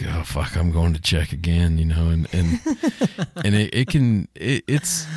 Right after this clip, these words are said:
Speaker 1: it's, it's
Speaker 2: Oh,
Speaker 1: almost
Speaker 2: that's
Speaker 1: like
Speaker 2: funny.
Speaker 1: I do a bunch of checking then because I don't want to do, I don't want to log out of the game and then start having those thoughts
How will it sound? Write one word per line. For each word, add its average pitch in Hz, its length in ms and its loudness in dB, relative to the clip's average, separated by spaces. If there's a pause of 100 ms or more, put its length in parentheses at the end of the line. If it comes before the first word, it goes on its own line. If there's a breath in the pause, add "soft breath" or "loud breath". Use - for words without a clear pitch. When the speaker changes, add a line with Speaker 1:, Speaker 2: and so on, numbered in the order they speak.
Speaker 1:
it's, 156 540 -2
it's 135 200 2
Speaker 2:
Oh, 147 40 6
Speaker 1:
almost 180 300 4
Speaker 2:
that's 156 120 4
Speaker 1:
like - 60 2
Speaker 2:
funny. 135 120 6
Speaker 1:
I - 20 2
do 131 260 2
a 127 60 0
bunch 131 260 0
of 113 80 -2
checking 110 500 2
then 123 480 2
because 101 380 0
I 85 120 2
don't 98 400 4
want 90 300 2
to 85 80 -4
do, 85 540 2 (720 loud breath)
I 98 80 2
don't 110 240 4
want 117 160 0
to 95 80 -2
log 95 420 2
out 90 160 0
of 82 80 -2
the 78 80 -2
game 98 580 2
and 73 160 0
then 92 180 4
start 76 280 -2
having 71 300 -2
those 65 180 -2
thoughts 65 520 -4